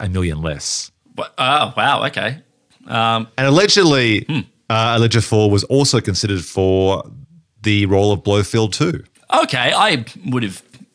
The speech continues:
Speaker 2: maybe thought that would be more interesting, I guess.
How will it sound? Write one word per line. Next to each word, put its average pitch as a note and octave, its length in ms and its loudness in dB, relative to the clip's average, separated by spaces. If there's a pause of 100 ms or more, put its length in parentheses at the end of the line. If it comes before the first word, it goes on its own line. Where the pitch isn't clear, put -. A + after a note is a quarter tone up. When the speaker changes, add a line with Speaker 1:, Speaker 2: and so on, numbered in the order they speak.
(120)
Speaker 2:
maybe A2+ 340 -2
thought A#2 240 -6
that G#2 80 -2
would G#2 100 -6
be G2+ 80 -4
more G#2+ 420 -4 (720)
interesting, E3 640 -4
I C#3+ 100 -10
guess. - 460 -6